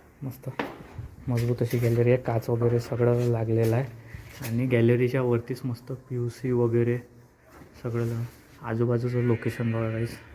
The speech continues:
मस्त असं लोकेशन आहे हे. असं लोकेशन आहे. चला बेडरूममध्ये, आणि बेडरूममध्येच, अ, संडास बाथरूम हे अटॅच आहे. गाईस बघू शकता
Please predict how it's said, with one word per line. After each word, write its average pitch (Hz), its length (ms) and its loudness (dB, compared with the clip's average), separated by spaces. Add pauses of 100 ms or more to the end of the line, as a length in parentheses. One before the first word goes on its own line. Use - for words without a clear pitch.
(160)
मस्त - 260 -14
असं 123 380 -2
लोकेशन 117 500 -2
आहे 117 180 0
हे. 135 40 -2 (3250)
असं 123 200 -14
लोकेशन 120 420 -6
आहे. 131 140 -6 (340)
चला 120 160 0
बेडरूममध्ये, 117 540 0 (440)
आणि 139 160 0
बेडरूममध्येच, 147 680 4
अ, 143 540 6
संडास 135 280 2
बाथरूम 135 320 0
हे 143 100 2
अटॅच 113 360 2
आहे. - 280 -6 (300)
गाईस 113 160 -2
बघू 117 160 0
शकता 120 320 -2